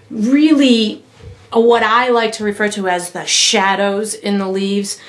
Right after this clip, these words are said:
So I want to have this a nice, deep, dark color.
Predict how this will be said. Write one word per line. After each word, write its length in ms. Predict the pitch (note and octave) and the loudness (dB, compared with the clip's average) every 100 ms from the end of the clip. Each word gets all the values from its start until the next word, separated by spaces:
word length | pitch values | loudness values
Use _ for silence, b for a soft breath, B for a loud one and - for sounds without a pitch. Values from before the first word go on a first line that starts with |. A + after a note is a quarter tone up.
| B B | B B
So 480 | - A#3 G#3+ G3+ - | -2 2 2 2 -2
I 340 | A#3 B3 C#4 C4 | 0 2 2 0
want 520 | G#3+ A3+ B3 - - | -2 0 0 -2 -8
to 340 | - A3 F#3+ | -2 0 0
have 500 | F#3+ - G#3 G3 G3 | -4 -4 -2 0 -2
this 360 | F#3+ F#3 F3+ - | -4 -4 -4 -10
a 120 | - G3 | -8 -4
nice, 460 | G3+ G3+ G#3+ G#3 | -2 0 0 -4
deep, 640 | - F3 E3 G3+ G#3 G3+ E3+ | -10 -16 -4 0 0 -2 -4
dark 340 | F#3 F#3 F#3 | -2 -2 -4
color. 440 | - G3+ F3 D#3+ | -8 -4 -4 -4